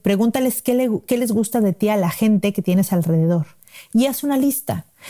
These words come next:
Generalmente nosotros, y eso me, me llama mucho la atención en terapia, cuando yo les pregunto, "¿Y cuáles son tus cualidades?",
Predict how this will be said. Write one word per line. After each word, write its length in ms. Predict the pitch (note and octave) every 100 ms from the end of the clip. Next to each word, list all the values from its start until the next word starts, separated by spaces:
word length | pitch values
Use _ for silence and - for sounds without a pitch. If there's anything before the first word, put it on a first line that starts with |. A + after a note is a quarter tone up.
| -
Generalmente 680 | - B3 C#4+ F#4+ E4+ D#4 D#4+
nosotros, 680 | A3+ - A#3+ - F#3 A3 -
y 80 | A3+
eso 200 | - A3+
me, 200 | G3+ -
me 100 | G3+
llama 180 | G#3+ A3+
mucho 200 | A3 A#3
la 80 |
atención 300 | F3+ F3 G3
en 80 | G3+
terapia, 360 | G3 F3 E3 G3
cuando 220 | F#3+ F#3
yo 220 | F#3 G#3
les 300 | G#3 A#3+ A#3+
pregunto, 480 | - G#3 G#3+ G#3 A3
"¿Y 80 | A3+
cuáles 240 | - C4
son 140 | - A#3+
tus 140 | C4+
cualidades?", 760 | - F3+ F3 E3+ E3 A3 -